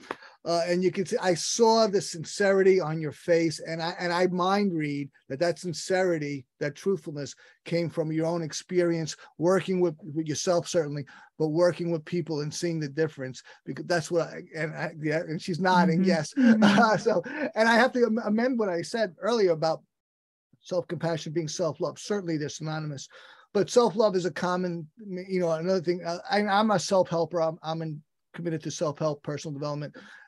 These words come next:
Speaker 1: Self-love is another area where it's, like, sort of like treating yourself to nice things. Uh, what you just described is, is not that, you know, necessarily. It's about a personal understanding of self, understanding
Speaker 2: Mm-hmm.
Speaker 1: self, which is a form of self-help,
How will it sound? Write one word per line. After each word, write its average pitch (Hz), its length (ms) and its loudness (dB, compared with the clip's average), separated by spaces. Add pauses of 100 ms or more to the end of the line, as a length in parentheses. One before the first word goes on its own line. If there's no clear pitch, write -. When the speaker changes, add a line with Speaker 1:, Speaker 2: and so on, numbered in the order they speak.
(140)
Speaker 1:
Self-love 240 560 4
is 190 140 2
another 208 320 0 (100)
area 196 380 2
where 170 80 -2
it's, 165 100 -6
like, 165 140 -8
sort 202 180 0
of 185 60 2
like 160 160 -2
treating 180 400 -2
yourself 170 380 0
to 151 340 -2
nice 160 400 -4
things. 165 340 -2 (320)
Uh, 175 80 -8
what 196 120 4
you 262 140 6
just 214 160 0
described 180 400 2
is, 156 160 -2 (120)
is 165 200 -6
not 170 360 -2
that, 170 380 0 (100)
you 190 140 -2
know, 156 120 -2
necessarily. 160 640 -2 (260)
It's 175 160 0
about 175 300 2 (260)
a 131 80 -6
personal 185 540 -2
understanding 165 880 -2
of 127 100 -14
self, 123 340 -10 (400)
understanding 196 640 4
Speaker 2:
Mm-hmm. - 160 -12
Speaker 1:
self, 139 140 -6
which 180 300 2
is 175 280 -4 (480)
a 180 120 -6 (100)
form 269 260 4
of 185 80 2
self-help, 175 420 0